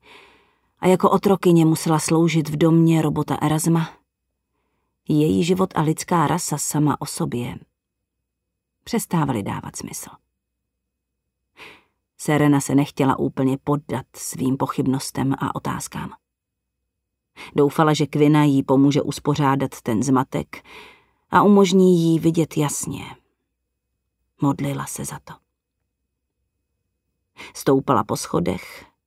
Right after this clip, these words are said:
do Quininy věže. Serafinku poslala pryč spolu s oddanými služebnicemi, které pečovaly o kogitorku.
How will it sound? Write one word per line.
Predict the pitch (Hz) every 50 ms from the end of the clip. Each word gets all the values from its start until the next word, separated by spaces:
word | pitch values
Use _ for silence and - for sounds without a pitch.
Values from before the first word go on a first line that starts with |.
| _ _ _ _ -
do | - 123 -
Quininy | - - - 123 123 127 123 117 127 135 156 160
věže. | 160 160 - - - - - - - _ _ _ _ _ _ _ _ _ _ _ _ _ _ _ _ _ _ _ _ _ _ _ _ - - - -
Serafinku | - - 170 160 160 156 - 147 151 147 - 139
poslala | - - 131 - - 139 135 135 -
pryč | - - 143 139 - - -
spolu | - - 131 117 113
s | - - -
oddanými | 147 151 139 139 131 131 127 131 131
služebnicemi, | 135 - - 131 139 143 139 143 143 139 139 - 139 135 135 135
které | 135 - - 127 123 123
pečovaly | - 127 131 - - 131 139 127 131 135 -
o | -
kogitorku. | - - 156 147 - - - - - 113 - - - -